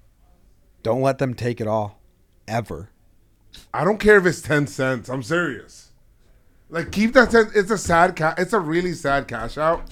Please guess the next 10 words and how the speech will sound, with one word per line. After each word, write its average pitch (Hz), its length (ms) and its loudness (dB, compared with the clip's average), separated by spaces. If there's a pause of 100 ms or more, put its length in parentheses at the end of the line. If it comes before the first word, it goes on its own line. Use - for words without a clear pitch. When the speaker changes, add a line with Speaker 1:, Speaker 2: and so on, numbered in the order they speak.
(160)
Speaker 1:
No, 196 320 12
that's 185 300 6
the 247 100 6
principle 262 840 6
of 143 160 6
it, 123 160 -4
though. 101 240 -2
Speaker 2:
You 247 180 4
can't 294 380 6
lose 302 300 2